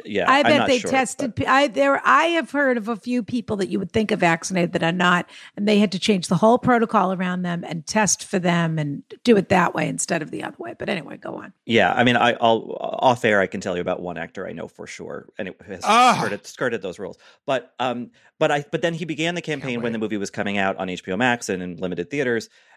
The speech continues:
Speaker 1: And it started with such a weird, like, all of his interviews were strange. The memoir was coming out, and there were all those passages from Smith's memoir that were, like, uh,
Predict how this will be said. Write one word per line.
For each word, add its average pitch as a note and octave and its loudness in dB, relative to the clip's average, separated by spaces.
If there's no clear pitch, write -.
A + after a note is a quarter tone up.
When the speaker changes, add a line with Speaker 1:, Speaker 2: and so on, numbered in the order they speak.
Speaker 1:
And C3+ 0
it C#3+ -2
started D#3 0
with B2 -4
such C3+ -8
a B2 -2
weird, A#2+ -2
like, A#2 0
all C#3 2
of C#3 -4
his C3 -6
interviews C3 -6
were C3 -12
strange. A2+ -4
The A2+ -4
memoir B2+ 0
was A#2 -4
coming A2+ -8
out, A2 2
and F#2 -6
there F#2 -6
were F#2+ -2
all A2 2
those A#2 -2
passages A#2 -4
from G#2 -8
Smith's - -8
memoir A#2+ 0
that G#2 0
were, G2 -2
like, F#2 -2
uh, - -12